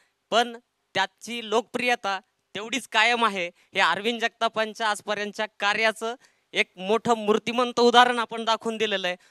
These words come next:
तुमचे पण मी सुरुवातीलाच आभार मानतो. आणि मुख्य आपण कार्यक्रमाकडे जाऊ. अरविंदजींना अनेकांना काहीतरी विचारायचं आहे, असे पण आपल्याकडं ब-, म-, हे आलेले आहेत. आपण त्यांना त्या,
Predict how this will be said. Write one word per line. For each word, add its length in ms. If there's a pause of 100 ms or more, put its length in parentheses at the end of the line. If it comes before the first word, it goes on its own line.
(140)
तुमचे 260
पण 160
मी 140
सुरुवातीलाच 720 (160)
आभार 320
मानतो. 460 (380)
आणि 400 (100)
मुख्य 380
आपण 220
कार्यक्रमाकडे 680
जाऊ. 240 (560)
अरविंदजींना 680
अनेकांना 640 (300)
काहीतरी 380
विचारायचं 600
आहे, 160
असे 200
पण 180
आपल्याकडं 560
ब-, 380
म-, 280
हे 80
आलेले 340
आहेत. 120
आपण 280
त्यांना 360
त्या, 320